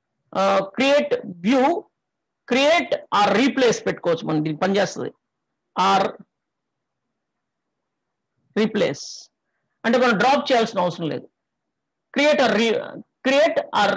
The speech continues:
రీప్లేస్ అంటే సరిపోతుంది. ఉంటే రీప్లేస్ అవుతుంది, లేకపోతే క్రియేట్ అవుతుంది వ్యూ. ఈ నేమ్ తో, ఈ, ఈ నేమ్ తో ఒక వ్యూ లేదనుకోండి, క్రియేట్ అవుతుంది. ఈ నేమ్ తో already వ్యూ ఉందనుకోండి, అది ఈ కోడ్ తోటి రీప్లేస్ అవుతుంది. ఈ కోడ్ తోటి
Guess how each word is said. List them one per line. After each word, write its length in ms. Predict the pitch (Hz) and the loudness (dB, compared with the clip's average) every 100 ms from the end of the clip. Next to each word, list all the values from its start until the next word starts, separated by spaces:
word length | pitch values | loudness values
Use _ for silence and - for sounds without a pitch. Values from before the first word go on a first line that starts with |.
| 214 | 0
రీప్లేస్ 360 | 262 226 202 202 | 0 0 0 0
అంటే 120 | 175 | -2
సరిపోతుంది. 440 | 160 143 147 135 120 - _ _ _ _ _ _ 214 | -2 -4 -6 -8 -10 -14 _ _ _ _ _ _ -2
ఉంటే 220 | 262 269 330 - - - | 0 2 2 0 -4 -2
రీప్లేస్ 280 | 233 254 247 | 0 2 2
అవుతుంది, 280 | 208 185 208 285 226 | 0 0 0 0 2
లేకపోతే 340 | 254 262 302 302 | 2 0 -2 0
క్రియేట్ 220 | 226 190 | 0 2
అవుతుంది 240 | 170 165 156 | 0 -2 0
వ్యూ. 120 | 170 156 - - | 0 -2 -6 -4
ఈ 40 | 190 | 0
నేమ్ 140 | 220 240 190 | 0 2 2
తో, 60 | 180 247 - - _ _ _ - 208 220 | 2 2 -2 -12 _ _ _ -10 -4 0
ఈ, 20 | 220 202 226 | 0 0 0
ఈ 20 | 214 | 2
నేమ్ 160 | 240 269 | 2 2
తో 60 | 240 226 | 2 0
ఒక 80 | 185 | 0
వ్యూ 140 | 208 269 226 | 2 2 4
లేదనుకోండి, 480 | 247 247 196 170 175 | 4 2 0 -2 -2
క్రియేట్ 220 | 277 262 185 | 0 2 2
అవుతుంది. 260 | 151 139 - _ _ _ - | -2 -10 -12 _ _ _ -2
ఈ 20 | 220 | 2
నేమ్ 160 | 269 302 302 | 4 4 2
తో 40 | 226 | 4
already 260 | 254 302 311 | 4 2 2
వ్యూ 120 | 262 294 269 | 2 2 2
ఉందనుకోండి, 500 | 233 190 170 165 220 254 - _ _ _ 247 | 0 0 0 2 0 -2 -8 _ _ _ 0
అది 140 | 269 277 247 | 2 2 0
ఈ 20 | 269 294 | 0 2
కోడ్ 180 | 294 302 | 2 2
తోటి 160 | 320 277 | 0 0
రీప్లేస్ 280 | 247 254 190 | 0 0 0
అవుతుంది. 260 | 160 143 - _ _ _ _ _ _ 214 | -2 -4 -10 _ _ _ _ _ _ -4
ఈ 40 | 214 | 0
కోడ్ 160 | 254 262 | 0 2
తోటి 180 | 269 | 2